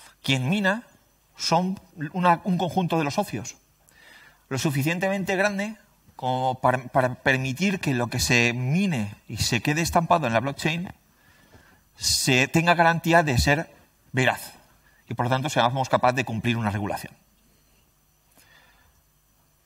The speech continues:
En el otro lado, eh, siempre requerimos una gobernanza.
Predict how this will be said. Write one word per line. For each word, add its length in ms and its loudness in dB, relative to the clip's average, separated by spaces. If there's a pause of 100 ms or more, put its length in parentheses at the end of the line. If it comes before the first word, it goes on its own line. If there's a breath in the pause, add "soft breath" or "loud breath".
(1500 soft breath)
En 200 -2
el 80 0
otro 160 0
lado, 280 2 (1400)
eh, 440 -4 (640 soft breath)
siempre 360 0
requerimos 420 -2
una 100 -2
gobernanza. 560 -2